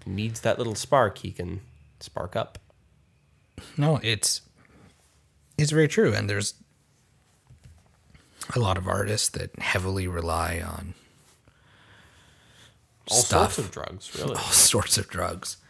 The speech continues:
Speaker 1: Some, and they have different uses. I, I hear a
Speaker 2: Mm-hmm.
Speaker 1: lot of people use psychedelic mushrooms to think inwardly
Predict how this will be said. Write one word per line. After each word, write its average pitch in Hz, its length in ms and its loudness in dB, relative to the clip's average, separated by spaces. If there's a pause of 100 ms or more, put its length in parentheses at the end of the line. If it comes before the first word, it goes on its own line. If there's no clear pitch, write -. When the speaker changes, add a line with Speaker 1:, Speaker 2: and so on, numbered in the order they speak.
(180)
Speaker 1:
Some, 156 360 8
and 135 200 2
they 123 80 6
have 123 140 6
different 117 460 -2
uses. 98 440 -6
I, 101 60 -2
I 92 40 -4 (160)
hear 101 180 -2
a 104 40 2
Speaker 2:
Mm-hmm. 98 80 0
Speaker 1:
lot 98 120 2
of 90 140 -6
people 101 260 -6
use 90 440 -8 (460)
psychedelic 104 540 0
mushrooms 95 480 -4
to 101 80 -6
think 95 440 -4
inwardly 123 760 2